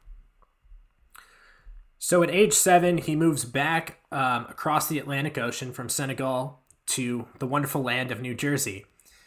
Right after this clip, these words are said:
which, ironically, I was born there and moved away when I was seven. So I did an inverse Akon, if you will. Um, but,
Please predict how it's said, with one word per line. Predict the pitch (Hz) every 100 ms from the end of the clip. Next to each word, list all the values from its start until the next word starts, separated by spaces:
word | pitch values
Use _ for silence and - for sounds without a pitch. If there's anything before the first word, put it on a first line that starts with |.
| _ -
which, | 120 - - -
ironically, | 127 151 160 143 151 139
I | 151
was | 139
born | - 156 151 139
there | 131
and | 131
moved | 135 131
away | 123 123
when | 117 110
I | 104
was | 95
seven. | 123 101 98 104
So | - 117
I | 113
did | 127 120
an | 117
inverse | 135 127 127 -
Akon, | 123 110 117 107
if | 101 -
you |
will. | 104 101 - - - - - - _ _ _ _ _ _
Um, | 135 117 107 107 110
but, | 147 127 117 -